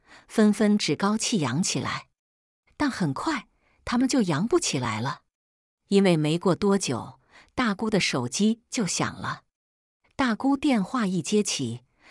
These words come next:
男人暴怒的吼声就从他的山寨机里如雷贯耳地传了出来：“李运秀，你死哪去了？我都跟你说了多少遍了，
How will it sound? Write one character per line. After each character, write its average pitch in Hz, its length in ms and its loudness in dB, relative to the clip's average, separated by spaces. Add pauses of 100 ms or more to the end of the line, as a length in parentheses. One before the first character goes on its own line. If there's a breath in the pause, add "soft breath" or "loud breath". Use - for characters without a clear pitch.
(160 soft breath)
男 190 220 4
人 185 220 4
暴 202 220 0
怒 170 160 2
的 - 100 -4
吼 120 240 -6
声 180 320 -2 (380 loud breath)
就 190 160 2
从 151 240 -2
他 160 180 -4
的 143 100 -4
山 196 280 0
寨 185 180 0
机 208 240 0
里 127 300 -2 (180 loud breath)
如 175 220 4
雷 185 200 4
贯 214 280 0
耳 123 160 -4
地 131 140 -4
传 120 280 -4
了 139 80 -2
出 135 220 -4
来 - 240 -6 (680)
：“李 185 200 2
运 202 140 4
秀， 180 380 -2 (380)
你 196 120 2
死 190 200 0
哪 190 220 0
去 - 200 -2
了？ - 220 -8 (680)
我 190 120 2
都 240 140 0
跟 240 180 2
你 190 80 6
说 233 240 0
了 208 100 0
多 277 240 0
少 - 200 -2
遍 147 260 0
了， - 240 -12